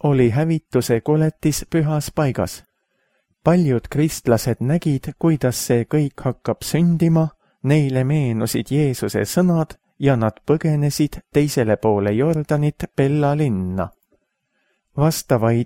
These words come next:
Jeesuse käitumisjuhiseid näeme Markuse evangeeliumi kolmeteistkümnendas peatükis salmides viisteist kuni kakskümmend.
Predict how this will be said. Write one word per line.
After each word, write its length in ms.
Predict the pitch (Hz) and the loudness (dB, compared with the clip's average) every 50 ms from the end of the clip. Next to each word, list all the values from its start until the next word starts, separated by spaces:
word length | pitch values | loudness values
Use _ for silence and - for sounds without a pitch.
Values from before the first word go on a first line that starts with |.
| - - | -2 -2
Jeesuse 580 | 143 151 165 165 156 - 131 117 - 127 117 - | 0 0 0 0 -2 -4 -4 -2 -2 -2 -2 -2
käitumisjuhiseid 1300 | - 151 175 180 - _ - 175 160 151 143 - - 135 151 147 156 147 139 - 160 151 147 143 - - - | 0 0 0 0 0 _ 0 2 2 2 0 0 -2 -2 0 0 -2 -2 -2 0 0 0 0 -2 -4 -6 -4
näeme 400 | 160 143 139 143 135 127 120 117 | -2 0 0 2 2 0 0 0
Markuse 600 | 113 135 156 165 165 - _ - 135 135 - 135 123 - | 0 0 -2 -2 -4 -4 _ -2 -2 0 0 0 0 0
evangeeliumi 960 | 123 127 117 117 113 117 117 139 147 143 131 120 113 113 113 113 110 113 113 | 0 -2 0 -2 -2 -2 -2 -2 -2 -2 -2 -2 -2 -2 -2 0 -2 -2 -2
kolmeteistkümnendas 1200 | - - 123 120 117 117 113 - 151 156 147 - - _ - 123 117 113 107 107 98 104 104 - - | -2 -2 -2 0 0 -2 -2 0 -2 -2 -2 -6 -8 _ -4 -2 0 0 0 0 -2 -2 -4 -4 -2
peatükis 720 | - 180 180 165 143 151 143 - - 143 143 139 - - - _ | -2 0 0 0 -2 -4 -4 -2 -2 -2 -2 -2 -4 -10 -14 _
salmides 760 | - - 156 147 151 151 147 143 139 131 - 120 117 - - | -6 -2 0 0 2 0 0 0 0 2 2 2 0 0 0
viisteist 680 | 123 127 123 117 104 - - 156 165 170 165 - - - - | 0 0 0 0 -2 -2 0 0 0 0 -2 -4 -10 -6 -2
kuni 240 | 156 147 139 139 127 | 0 0 0 0 0
kakskümmend. 800 | 151 147 - - - - - - 156 127 110 101 90 90 87 | 0 -2 -2 -4 -8 -8 -4 -2 0 0 0 0 -2 -4 -6